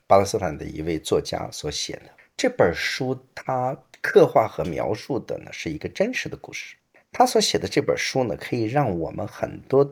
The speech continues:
的观众在今天的巴以的加沙战争的背景之下，可以理解或者是了解一些巴勒斯坦人到底为什么要拿石头去打坦克。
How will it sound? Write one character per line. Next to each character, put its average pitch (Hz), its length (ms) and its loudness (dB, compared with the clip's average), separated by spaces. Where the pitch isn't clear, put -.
的 67 320 -2
观 131 220 4
众 - 200 -8
在 87 440 6
今 160 300 2
天 143 420 -2
的 - 320 -4
巴 120 320 0
以 98 320 -8
的 - 180 -12
加 - 220 -2
沙 92 240 0
战 104 360 0
争 117 160 -2
的 82 80 -2
背 - 200 -4
景 - 200 -14
之 95 100 -10
下， - 260 -4
可 - 140 -4
以 113 80 4
理 92 260 -2
解 80 280 -6
或 - 160 -8
者 - 100 -12
是 - 140 -10
了 73 240 -2
解 - 160 -6
一 - 100 -10
些 - 400 -8
巴 113 140 0
勒 117 100 0
斯 - 140 -6
坦 - 200 -14
人 117 80 -18
到 156 280 -4
底 - 80 -20
为 135 200 4
什 - 200 -6
么 - 80 -8
要 - 160 -6
拿 - 160 -10
石 - 260 -4
头 - 220 -16
去 - 140 -6
打 - 180 -6
坦 - 260 -18
克。 - 160 -10